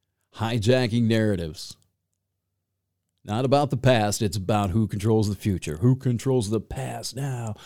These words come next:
controls the future. Hey, Zach. I don't know. I'm assuming that's what it was talking about.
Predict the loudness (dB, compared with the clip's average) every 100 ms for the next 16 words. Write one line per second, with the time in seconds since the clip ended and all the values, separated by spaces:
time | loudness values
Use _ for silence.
0 | -20 -6 -4 -2 -4 -2 -2 -2 -2 -2
1 | 2 2 0 -4 _ _ _ _ _ _
2 | _ _ _ _ _ _ _ _ _ _
3 | _ -8 -4 -2 -2 -4 -6 -12 -20 _
4 | _ _ _ _ _ _ _ _ _ _
5 | _ -8 2 2 2 0 2 2 4 4
6 | 4 4 2 0 -2 -2 0 2 4 2
7 | 0 -2